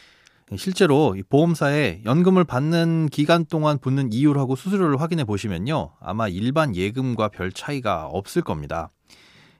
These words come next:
가입한 지 십 년이 지난 보험이기 때문에 세금이 없다는 점을 빼면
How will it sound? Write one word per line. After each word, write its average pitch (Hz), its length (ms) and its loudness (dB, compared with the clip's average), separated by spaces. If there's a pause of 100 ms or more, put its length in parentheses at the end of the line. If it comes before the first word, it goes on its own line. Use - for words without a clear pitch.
(180)
가입한 143 560 0
지 147 200 0
십 185 160 -4
년이 208 280 2
지난 123 240 -2
보험이기 110 360 -4
때문에 95 380 -6
세금이 208 380 -2
없다는 117 320 -4
점을 101 180 -4
빼면 113 560 -2